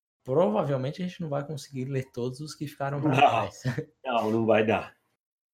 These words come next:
Speaker 1: Mas a gente vai tentar selecionar alguns aí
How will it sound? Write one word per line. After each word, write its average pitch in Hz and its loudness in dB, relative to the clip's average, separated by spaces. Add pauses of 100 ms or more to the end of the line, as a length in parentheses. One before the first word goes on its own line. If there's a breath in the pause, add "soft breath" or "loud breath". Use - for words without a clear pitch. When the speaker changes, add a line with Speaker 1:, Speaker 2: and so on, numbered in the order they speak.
(120)
Speaker 1:
Mas 147 2
a 170 -4
gente 156 -4
vai 151 0 (160)
tentar 151 0
selecionar 139 -4
alguns 120 -2
aí 113 -6